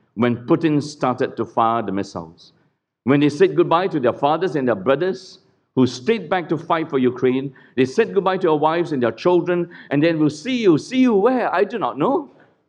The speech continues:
"Will I see you in Poland? Will I see you in Germany? Will I see you where in Europe?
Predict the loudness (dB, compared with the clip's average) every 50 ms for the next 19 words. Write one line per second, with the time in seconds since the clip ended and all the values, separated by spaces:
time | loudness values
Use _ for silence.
0 | _ _ _ _ _ _ _ _ _ _ _ _ _ 0 2 4 4 4 2 0
1 | -2 -2 0 2 0 0 2 2 4 4 4 4 2 0 2 0 2 2 0 -2
2 | -4 -6 -6 -2 0 0 0 2 2 2 0 2 0 -2 -2 -2 0 2 2 2
3 | 2 2 0 -2 -4 -6 -8 -6 -4 -2 -2 0 2 4 4 4 4 2 0 0
4 | 0 0 0 0 0 2 2 0 2 2 0 0 -2